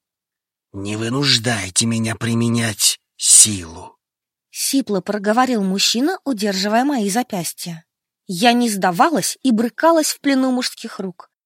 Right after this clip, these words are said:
Speaker 2: Шляпка давно съехала с головы, шпильки повылетали из прически, и мои волосы каскадом рассыпались по плечам.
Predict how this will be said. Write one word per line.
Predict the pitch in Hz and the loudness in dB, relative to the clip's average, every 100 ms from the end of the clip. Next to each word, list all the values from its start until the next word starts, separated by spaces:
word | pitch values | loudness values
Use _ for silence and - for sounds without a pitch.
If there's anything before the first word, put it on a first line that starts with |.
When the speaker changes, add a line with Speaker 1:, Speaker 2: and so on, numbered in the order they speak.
| _ _ _ | _ _ _
Speaker 2:
Шляпка | - 285 262 349 - | -2 2 2 2 0
давно | 339 339 233 247 | 4 4 4 0
съехала | - 233 - 285 | -2 -4 -2 -4
с | 247 | -2
головы, | 269 269 156 160 - - | -4 -4 -4 -8 -14 -6
шпильки | - - 269 302 - | -6 -2 0 0 0
повылетали | 294 294 294 339 - 392 214 | -2 2 4 2 2 2 2
из | 202 | 0
прически, | - 285 - 254 - - 160 _ _ _ _ | -4 -8 -4 -6 -6 -10 -14 _ _ _ _
и | 226 | 0
мои | 202 170 160 | 0 0 -2
волосы | 165 320 269 - 185 | 0 0 0 -2 -6
каскадом | - 190 - 180 175 233 311 | -4 -4 -4 -2 0 2 0
рассыпались | 339 - 202 185 214 - | 0 -2 -4 -4 -4 -6
по | 220 | -6
плечам. | 233 - 170 156 | -4 -4 -6 -10